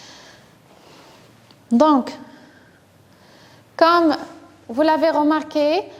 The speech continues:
pendant ces, ou bien, euh, dans ces activités, l'objectif de cette leçon,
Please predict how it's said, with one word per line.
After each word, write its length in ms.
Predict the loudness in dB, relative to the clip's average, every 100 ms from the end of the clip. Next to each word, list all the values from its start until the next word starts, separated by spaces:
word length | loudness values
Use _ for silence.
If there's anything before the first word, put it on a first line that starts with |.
| -20 _
pendant 680 | -2 0 0 -2 -4 -8 -18
ces, 420 | -8 -4 -4 -6 -16 -12
ou 160 | -10 -10
bien, 340 | -4 -4 -4 -8 -6
euh, 300 | -2 0 0
dans 260 | 0 -2 -2
ces 220 | -4 -6
activités, 580 | -6 -8 -10 -6 -6 -6 -8 -20 -20 -20 _ _ _ _ _ _ -20 _ _ -20 -20 -20 -20 -4
l'objectif 880 | 2 4 4 2 0 0 -2 -2 -2 -4 -4 -16 -20 -20 -6
de 260 | -2 -2
cette 260 | -2 -4 -2
leçon, 500 | -4 -4 -4 -4